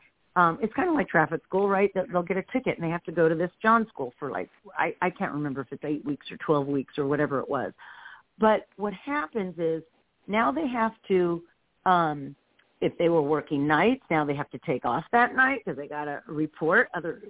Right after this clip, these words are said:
otherwise, if they don't complete this course in, of the John School, then they're, then they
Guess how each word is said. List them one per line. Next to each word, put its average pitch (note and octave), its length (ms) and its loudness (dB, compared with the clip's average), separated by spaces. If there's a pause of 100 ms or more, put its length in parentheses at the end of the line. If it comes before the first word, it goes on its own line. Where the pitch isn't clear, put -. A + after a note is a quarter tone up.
(160)
otherwise, E3+ 340 -2
if E3 100 -12
they F3 120 0
don't G#3+ 180 0
complete G#3 480 -6
this D#3+ 120 -2 (100)
course F3+ 340 2
in, D#3+ 220 -8
of D3 140 -8
the D3+ 100 -2
John G3 260 0
School, D#3 220 -2
then D#3+ 180 -2
they're, D3+ 300 -2 (400)
then E3+ 100 -4
they D#3 240 0